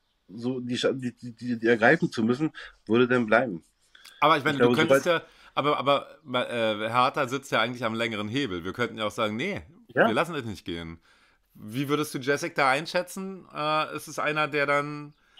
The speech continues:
Speaker 2: sich auch irgendwie raus, äh, streikt, oder glaubst du, der bringt trotz-, würde trotzdem Leistung bringen?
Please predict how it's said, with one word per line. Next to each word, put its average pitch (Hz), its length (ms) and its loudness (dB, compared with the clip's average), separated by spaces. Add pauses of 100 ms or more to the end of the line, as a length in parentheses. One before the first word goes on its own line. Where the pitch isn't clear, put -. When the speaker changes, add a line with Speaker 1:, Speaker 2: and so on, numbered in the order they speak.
(120)
Speaker 2:
sich 151 260 -4
auch 151 220 0
irgendwie 156 360 -4
raus, 147 540 0
äh, 165 680 0
streikt, 175 640 0
oder 175 200 -2
glaubst 160 300 -6
du, 175 60 -8
der 151 320 0
bringt 127 380 -2 (240)
trotz-, 123 320 -4
würde 139 220 0
trotzdem 131 720 -4
Leistung 113 440 -4
bringen? 95 320 -8